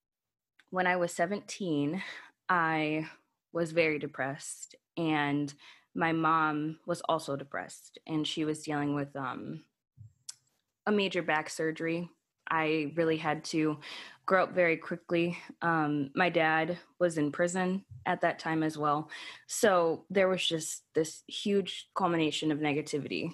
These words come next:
in my home life, and I felt very out of control. I just wasn't, I felt like I always had to put on this, this face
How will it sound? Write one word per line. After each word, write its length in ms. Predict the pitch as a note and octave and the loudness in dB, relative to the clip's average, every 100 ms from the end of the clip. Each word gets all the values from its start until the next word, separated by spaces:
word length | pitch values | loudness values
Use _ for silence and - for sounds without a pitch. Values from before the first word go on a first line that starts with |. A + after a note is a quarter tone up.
| - | -4
in 120 | E3+ | 0
my 100 | C#3+ | 0
home 220 | C#3 F#2 | 0 -6
life, 420 | F#2 B2 - - - | -6 -6 -10 -12 0
and 120 | E3 | 2
I 60 | D#3 | 2
felt 280 | - D3 E3+ | 2 2 4
very 200 | E3+ E3 | 4 4
out 160 | D#3+ | 4
of 200 | D#3 D3+ | 0 -4
control. 640 | - D#3+ - D#3 D3+ D3 D3 - - - _ | -2 -2 2 2 4 2 -2 -12 -16 -20 _
I 540 | D#3+ D#3 D3+ D3+ C#3+ - _ F3 | 4 4 4 2 -2 -6 _ -4
just 460 | E3+ D#3+ D#3+ - - _ _ _ - | 2 2 0 -12 -20 _ _ _ -10
wasn't, 600 | F#3+ A3+ A3 G#3 F#3 - - - - _ _ _ _ _ - - - - - | 2 2 4 0 -2 -4 -12 -16 -20 _ _ _ _ _ -20 -20 -20 -18 2
I 100 | C4+ | 4
felt 340 | C#4 D4+ E4+ - | 4 2 2 4
like 480 | D#4 C4+ A3 - - _ _ _ _ _ - | 4 2 0 -10 -14 _ _ _ _ _ 2
I 120 | A#3 | 6
always 280 | G#3 G#3 G#3 | 6 6 4
had 140 | G3 | 0
to 60 | F3 | -2
put 220 | - G#3 | 0 4
on 260 | G3 F#3 F3 | 6 4 4
this, 420 | E3 E3 - - - | 4 2 -2 -8 -4
this 240 | F#3 F3 | 0 0
face 640 | - - E3+ G#3+ A#3 - | 0 2 4 4 -2 -10